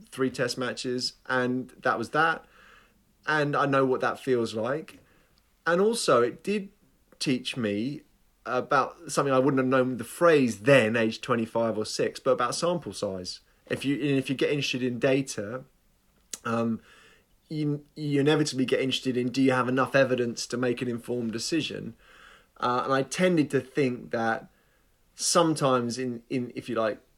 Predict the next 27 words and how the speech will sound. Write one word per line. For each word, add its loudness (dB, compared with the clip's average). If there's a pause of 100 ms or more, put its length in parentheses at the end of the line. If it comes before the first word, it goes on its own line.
(200)
distant 0
past, -6
I 2
was 2
quite -2
unusual 0
in -6
getting -4
a -6
short -4
run -4
of -6
games -6
in, -8
in -6
the 0
era 0
I -2
played -6
in, -8
but -10
probably -4
going -2
back -4
to -10
the 2
eighties, -2